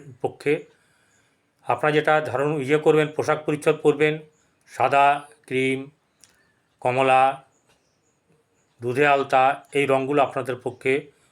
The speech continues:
সুবিধাজনক। সবুজ রঙ, নীল রঙ, কালো রঙ, ধূসর রঙ, বাদামি রঙ, ছাই রঙ, এগুলো ধারণ করবেন না।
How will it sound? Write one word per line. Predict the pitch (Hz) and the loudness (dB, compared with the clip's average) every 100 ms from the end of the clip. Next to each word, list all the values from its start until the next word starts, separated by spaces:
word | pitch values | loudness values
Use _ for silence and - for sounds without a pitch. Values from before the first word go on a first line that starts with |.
| _ | _
সুবিধাজনক। | - 135 139 131 104 95 - _ _ _ _ _ _ - | -12 -6 0 0 0 -6 -16 _ _ _ _ _ _ -6
সবুজ | - 143 151 156 151 - | -2 0 0 -2 -4 -8
রঙ, | 123 135 135 139 147 _ _ _ - | 2 4 4 0 -8 _ _ _ -10
নীল | 123 143 143 | -4 -2 0
রঙ, | 135 135 135 135 127 | 2 4 2 -4 -4
কালো | 127 127 147 | 0 2 4
রঙ, | 135 131 131 | 4 2 0
ধূসর | 127 104 127 151 139 | -8 -12 -2 0 2
রঙ, | 135 131 131 123 | 0 0 -4 -2
বাদামি | 120 135 147 127 | 0 0 0 -2
রঙ, | 131 131 131 | 0 -2 -4
ছাই | 127 135 147 135 | -4 0 2 2
রঙ, | 135 131 131 _ _ _ _ _ 143 | 0 -2 -6 _ _ _ _ _ -4
এগুলো | 127 131 135 | -2 2 2
ধারণ | 120 120 131 127 127 | 2 2 2 0 -4
করবেন | 120 120 120 120 | -4 -4 -4 -4
না। | 120 113 | -2 0